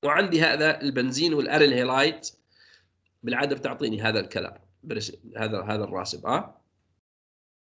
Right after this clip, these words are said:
هذا مع سي اتش سي ال ثري بالإي ال سي ال ثري. إذن هذا التيست مميز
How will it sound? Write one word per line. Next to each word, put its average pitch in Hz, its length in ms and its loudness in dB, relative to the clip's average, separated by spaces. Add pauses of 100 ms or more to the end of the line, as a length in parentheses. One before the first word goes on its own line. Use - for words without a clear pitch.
(720)
هذا 123 320 2
مع 110 160 -4
سي - 260 -6
اتش - 300 -12 (440)
سي 123 260 -2
ال 113 120 -4
ثري 139 260 -4
بالإي 117 440 -4
ال 101 100 -4
سي 85 180 -6
ال 98 140 -10
ثري. - 140 -10
إذن 143 420 0 (320)
هذا 185 240 2
التيست - 640 -8
مميز 139 680 -4